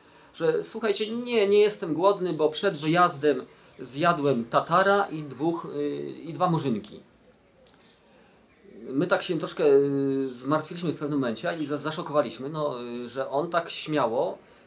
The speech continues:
i, i, mm, zupełnie, zupełnie jawnie przyznaje się do takich, takich strasznych, y, rzeczy. Zaczęliśmy go tam namawiać, że jednak może by coś jednak zjadł. On w końcu dał się dobruchać i mówi, że jeżeli są ruskie, to, to, to, to chętnie.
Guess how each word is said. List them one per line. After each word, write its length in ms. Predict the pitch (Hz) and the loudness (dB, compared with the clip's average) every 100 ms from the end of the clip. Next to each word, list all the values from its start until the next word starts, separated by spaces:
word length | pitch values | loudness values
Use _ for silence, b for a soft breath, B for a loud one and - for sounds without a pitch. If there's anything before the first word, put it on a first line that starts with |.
| - | -4
i, 80 | 143 | 2
i, 380 | 147 139 135 127 131 | 4 4 -2 -8 -14
mm, 500 | 120 131 135 131 127 - - | -14 -10 -10 -12 -16 -20 -16
zupełnie, 600 | 120 143 165 156 147 131 | -12 -6 -2 0 0 0
zupełnie 380 | 135 160 139 135 | -6 -6 0 2
jawnie 340 | 120 147 190 | 2 0 -6
przyznaje 440 | - 170 139 139 | -6 -6 -2 -2
się 180 | 165 190 | -2 -4
do 80 | 160 | -4
takich, 420 | 156 143 160 - 165 - | -6 -6 -8 -14 -14 -10
takich 240 | 151 - | -10 -12
strasznych, 560 | - 139 139 156 160 170 | -4 -2 -2 -6 -12 -8
y, 420 | 160 170 160 175 | -2 -2 -2 -2
rzeczy. 400 | 185 - 98 82 - _ _ B B B B B B - | 0 0 -4 -14 -20 _ _ B B B B B B -12
Zaczęliśmy 320 | 151 156 180 | -8 -6 -4
go 80 | 175 | 0
tam 200 | 170 165 156 | 0 0 -4
namawiać, 520 | 156 190 254 262 156 | -4 -2 0 0 0
że 60 | 151 | 0
jednak 200 | 156 147 | 0 -2
może 140 | 147 | -4
by 100 | 151 | -6
coś 280 | 170 170 175 | -10 -10 -8
jednak 300 | 170 190 190 | -6 -6 -6
zjadł. 380 | 285 190 135 - B B - | 0 4 4 2 B B -4
On 160 | 185 202 | 2 2
w 100 | - | 4
końcu 240 | 196 170 | 2 2
dał 120 | 175 | 0
się 120 | 185 185 | 2 0
dobruchać 500 | 156 156 175 196 185 | 0 -2 -2 -2 -2
i 20 | |
mówi, 160 | 180 | -2
że 120 | 180 185 | -2 -2
jeżeli 240 | 170 202 | 0 0
są 240 | 214 208 | 4 6
ruskie, 480 | 185 208 - 151 185 | 6 6 2 -2 -2
to, 200 | 196 202 | 0 -2
to, 340 | 196 190 185 - | 0 2 0 0
to, 180 | 180 - - | -6 -4 -8
to 100 | 180 | -2
chętnie. 440 | 170 117 98 | 0 -2 -4